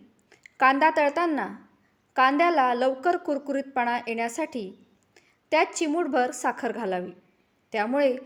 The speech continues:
कांदा लवकर कुरकुरीत तयार होतो. नंबर अकरा, स्वयंपाक करायला सुरुवात करण्यापूर्वी एका भांड्यात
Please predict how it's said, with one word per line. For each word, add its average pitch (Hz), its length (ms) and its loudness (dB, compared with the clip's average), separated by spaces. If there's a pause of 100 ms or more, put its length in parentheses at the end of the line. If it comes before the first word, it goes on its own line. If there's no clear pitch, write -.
(340)
कांदा 277 320 4
लवकर 320 440 0 (400)
कुरकुरीत 302 420 -2 (100)
तयार 202 180 0
होतो. 202 320 -10 (540)
नंबर 226 300 -2
अकरा, 202 360 -6 (1000)
स्वयंपाक 320 520 2
करायला 294 340 2
सुरुवात 262 480 -2
करण्यापूर्वी 233 640 -4 (760)
एका 233 260 0
भांड्यात 262 400 -2